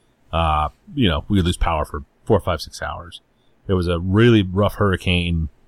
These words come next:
six or eight years ago, and they sort of patched it together a little better. So when we, we don't lose it as often, it has to be something really bad when we do.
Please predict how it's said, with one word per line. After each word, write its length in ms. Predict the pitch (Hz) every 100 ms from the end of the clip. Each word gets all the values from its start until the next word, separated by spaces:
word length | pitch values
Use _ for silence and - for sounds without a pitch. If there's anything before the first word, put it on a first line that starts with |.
| _ _ - -
six 240 | - -
or 80 | -
eight 140 | 147
years 200 | 104 87
ago, 480 | 76 78 78 76 - - - - -
and 560 | 82 85 85 85 85 82
they 60 |
sort 180 | 80 98
of 100 | 85
patched 280 | - 95 -
it 80 | -
together 340 | 87 95 87
a 60 | 85
little 160 | 82
better. 380 | 76 82 78 -
So 220 | - - 85
when 300 | 90 92 90
we, 240 | 85 85
we 80 | 90
don't 240 | 95 120
lose 220 | 117 123 101
it 80 | 85
as 180 | 90 82
often, 500 | 101 107 - 78 73 76
it 40 |
has 120 | 90 -
to 40 |
be 80 | 85
something 300 | 92 78 80
really 200 | 82 80
bad 440 | 78 80 80 76 - _ - - -
when 180 | 95 82
we 100 | 76
do. 440 | 69 87 78 69